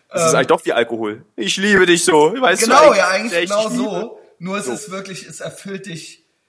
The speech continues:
Speaker 2: Also Alkohol macht dich eher stumpf und das macht einen eher so, auf einmal ist das alles so wallend <laughs> und warm. Ja. Keine Ahnung.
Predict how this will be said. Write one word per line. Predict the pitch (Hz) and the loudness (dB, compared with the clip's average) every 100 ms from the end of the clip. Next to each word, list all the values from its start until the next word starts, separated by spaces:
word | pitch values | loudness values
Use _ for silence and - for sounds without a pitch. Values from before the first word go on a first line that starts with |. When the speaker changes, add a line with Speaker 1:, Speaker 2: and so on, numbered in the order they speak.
| _ | _
Speaker 2:
Also | - 175 | -8 -6
Alkohol | 208 208 240 | -4 -2 0
macht | 214 214 | -2 -4
dich | 196 | -6
eher | 175 | -4
stumpf | - - 180 220 - - - _ _ _ _ | -6 -10 -10 -10 -12 -20 -20 _ _ _ _
und | - 160 160 | -16 -6 -2
das | 180 - | -2 -2
macht | 190 190 185 | -6 -6 -6
einen | 175 170 | -8 -6
eher | 170 170 | -6 -6
so, | 160 160 156 156 - _ _ _ _ | -6 -6 -8 -12 -20 _ _ _ _
auf | - - | -20 -20
einmal | 151 151 160 | -16 -12 -12
ist | 160 147 - 156 | -12 -14 -14 -14
das | 143 - | -14 -14
alles | 143 147 143 | -14 -14 -14
so | - 131 110 117 | -14 -14 -10 -6
wallend | 135 160 131 113 - - _ _ _ _ | -4 -4 -8 -10 -12 -20 _ _ _ _
<laughs> | 185 143 135 _ - _ | -16 -16 -20 _ -20 _
und | 160 139 - 123 | -12 -12 -12 -10
warm. | 127 131 113 110 - - - - _ | -8 -6 -6 -10 -14 -20 -20 -20 _
Ja. | 123 131 151 - _ _ _ _ _ _ _ - | -8 -8 -8 -14 _ _ _ _ _ _ _ -12
Keine | 143 139 | -10 -8
Ahnung. | 127 120 113 | -10 -10 -12